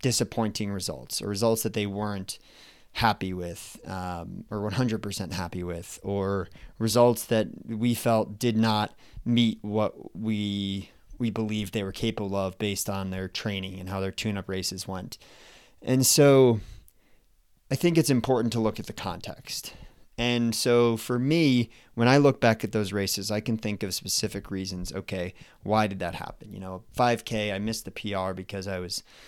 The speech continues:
um, I went out a little too conservative in one race. And when you go out too slow in the five K,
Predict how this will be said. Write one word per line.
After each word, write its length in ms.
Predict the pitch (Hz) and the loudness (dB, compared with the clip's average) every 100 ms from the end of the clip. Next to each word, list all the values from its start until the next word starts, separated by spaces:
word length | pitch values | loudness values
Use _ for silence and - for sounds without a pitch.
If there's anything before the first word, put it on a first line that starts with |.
| - - - | -20 -20 -10
um, 520 | 92 90 87 90 87 92 - _ _ _ - _ _ | -6 -4 -4 -6 -10 -14 -20 _ _ _ -16 _ _
I 440 | 104 95 95 92 92 - | -4 -2 -2 -4 -6 -10
went 240 | 110 107 110 | -4 0 2
out 120 | 117 | 2
a 20 | |
little 180 | 117 123 | 2 0
too 140 | 143 | -2
conservative 600 | 135 131 143 135 107 95 | 0 2 4 2 2 -4
in 120 | 95 98 | -6 -4
one 180 | 98 | -4
race. 480 | 95 87 101 - - - - | -4 -6 -6 -6 -8 -14 -12
And 500 | 107 98 98 95 92 - - - - - - | -6 -4 -4 -6 -6 -8 -8 -12 -20 -20 -12
when 180 | 101 104 | -4 -2
you 100 | 104 | -2
go 180 | 95 120 | 2 4
out 160 | 120 - | 4 2
too 180 | 131 | -4
slow 300 | 113 123 120 | -2 2 4
in 80 | 117 | 4
the 60 | 110 | 4
five 340 | 120 110 104 | 4 2 2
K, 420 | - 110 107 104 | 0 0 2 -2